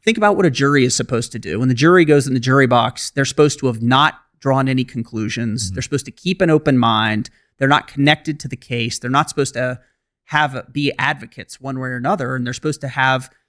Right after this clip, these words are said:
Speaker 1: just an open hearing of the facts
Speaker 2: Yeah.
Speaker 1: before they draw a conclusion based on evidence.
Speaker 2: Mm-hmm.
Speaker 1: Cancel culture is people hear about something, they form an opinion instantly, they share it with the world, they jump on the bandwagon,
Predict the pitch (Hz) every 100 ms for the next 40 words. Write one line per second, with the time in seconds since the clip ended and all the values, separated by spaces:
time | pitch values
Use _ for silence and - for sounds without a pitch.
0 | _ - 160 - 143 120 - 165 - 185
1 | 165 160 - _ _ 196 185 160 139 123
2 | - 107 - - - - - 90 80 76
3 | _ _ - - 165 156 139 139 127 131
4 | 127 - 98 - - _ - 151 156 139
5 | - 143 131 127 58 - - - 98 87
6 | 80 _ _ _ _ 190 247 160 - 131
7 | 123 135 131 131 127 - - _ _ _
8 | 190 180 139 - _ 226 220 143 135 143
9 | 127 139 139 139 - _ _ _ 143 -
10 | 190 196 175 - 165 165 151 135 127 -
11 | 95 - 131 139 - - 123 - 175 190
12 | 196 190 - 143 120 117 117 117 120 -
13 | 139 131 170 180 196 156 131 123 113 113
14 | 113 117 113 123